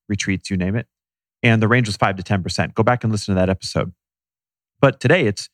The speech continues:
helping you decide, should that five or ten percent go towards coaches or masterminds? So let's start with what each one is. A coach, a coach is first and foremost somebody who is highly involved in your goals.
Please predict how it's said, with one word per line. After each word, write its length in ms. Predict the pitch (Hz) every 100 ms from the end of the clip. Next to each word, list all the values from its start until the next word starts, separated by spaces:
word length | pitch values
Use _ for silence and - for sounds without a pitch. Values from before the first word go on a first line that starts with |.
| -
helping 220 | 135 123
you 80 | 117
decide, 420 | 110 101 87 113 - _ _ _ _ -
should 160 | -
that 140 | 110 -
five 180 | 117 110
or 60 |
ten 180 | 107 107
percent 280 | 98 147 -
go 120 | 101
towards 220 | 104 92
coaches 520 | - 95 - 135 - _ _ _ _ -
or 100 | 113
masterminds? 580 | 131 156 95 62 - - _ _ _ _ _ _ _ _
So 260 | - 170 151
let's 200 | 160 240
start 340 | - 160 143 120
with 260 | 107 95
what 180 | 110 -
each 160 | 107 95
one 160 | 87
is. 260 | 80 - - _ _ _ _ _ _ _ _ -
A 80 | 131
coach, 720 | - 233 214 - - - - _ _ _ _ _ _ _ _ _ _ -
a 60 |
coach 340 | - 208 240 -
is 180 | 104 -
first 300 | 170 190 -
and 140 | 110 -
foremost 600 | 123 101 60 - - - _ _ _ _ -
somebody 380 | - 147 151
who 160 | 127 117
is 100 | 98
highly 680 | 95 85 - 147 170 139 110
involved 440 | 95 98 92 82
in 80 | 85
your 120 | 80
goals. 440 | - - - -